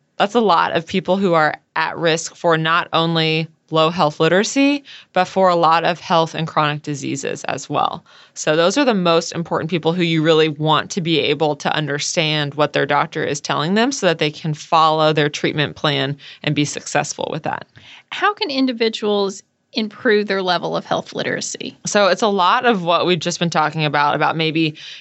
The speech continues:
Speaker 1: it's bringing in a person with you to that doctor's visit, but also being able to ask questions so that you can better understand what your healthcare provider is telling you. So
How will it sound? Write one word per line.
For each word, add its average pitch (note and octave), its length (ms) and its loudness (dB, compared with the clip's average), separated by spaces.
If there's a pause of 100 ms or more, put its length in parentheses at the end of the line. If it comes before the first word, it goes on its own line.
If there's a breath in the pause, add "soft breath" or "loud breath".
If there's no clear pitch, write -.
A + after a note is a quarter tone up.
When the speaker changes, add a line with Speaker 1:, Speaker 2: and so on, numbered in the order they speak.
Speaker 1:
it's D#3+ 160 -2
bringing E3+ 500 0
in E3 180 0
a D#3+ 60 0
person D#3 460 -2
with D3 260 0
you B3 340 2 (100)
to F#3 120 0
that E3+ 220 0
doctor's F#3+ 440 0
visit, G#3 460 2 (380 loud breath)
but G3 240 2
also A3+ 500 2
being G#3 360 2
able F3+ 280 2
to - 340 -4
ask - 520 -6
questions G3+ 680 0
so F3+ 120 2
that E3 160 2
you D#3 120 -2
can E3 200 -2
better D#3 360 0
understand D3+ 540 -2
what C#3+ 140 0
your D3 100 2
healthcare D3+ 460 0
provider C#3+ 420 0
is - 160 -4
telling D3 380 -2
you. C3+ 160 -4
So D#3+ 280 0